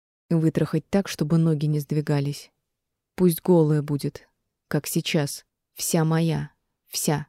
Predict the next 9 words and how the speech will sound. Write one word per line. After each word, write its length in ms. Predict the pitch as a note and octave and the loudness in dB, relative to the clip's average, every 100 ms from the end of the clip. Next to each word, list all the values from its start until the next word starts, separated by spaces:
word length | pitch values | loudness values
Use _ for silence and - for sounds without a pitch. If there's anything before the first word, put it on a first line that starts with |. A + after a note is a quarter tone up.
| _ _ _ _ _ _ E3+ | _ _ _ _ _ _ -2
Замечаю 540 | D#3+ D#3+ D#3 F#3+ F3+ | 2 2 2 2 2
багровые 480 | D#3+ D3+ E3 D#3+ D#3 | 2 2 2 2 0
полосы 460 | - F3+ E3+ - | 0 0 0 -2
на 140 | D3+ D#3 | -2 0
бёдрах. 520 | D#3+ D3 D3 - - _ _ _ _ _ _ _ | 0 0 -4 -10 -20 _ _ _ _ _ _ _
"Руслан, 540 | F#3 F3+ - G#3 D#3 D#3 | 0 0 2 2 2 0
ты..." 320 | - F#3+ F3 - _ _ _ _ _ - | 0 2 0 -8 _ _ _ _ _ -2
Начинает 500 | E3+ - E3 D3+ D3 | -2 0 0 2 0
запинаться. 640 | D#3+ F3 E3 D#3 - E3 | 0 2 2 -2 -6 -10